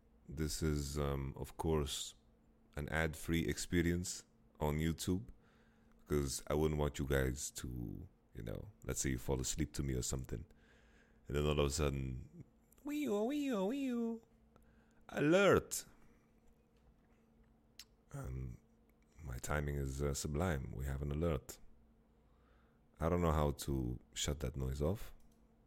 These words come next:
but that's, uh, just, uh, <laughs> hilarious to me. <laughs>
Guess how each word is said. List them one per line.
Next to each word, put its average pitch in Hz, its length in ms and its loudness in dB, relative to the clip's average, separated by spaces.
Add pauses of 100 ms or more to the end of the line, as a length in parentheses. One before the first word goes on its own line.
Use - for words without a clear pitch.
(200)
but 76 100 -6
that's, 65 400 -4
uh, 64 220 0
just, - 340 -2
uh, 65 140 0 (340)
<laughs> - 320 -12
hilarious 80 520 8
to 78 100 0
me. 71 180 4 (640)
<laughs> 131 80 2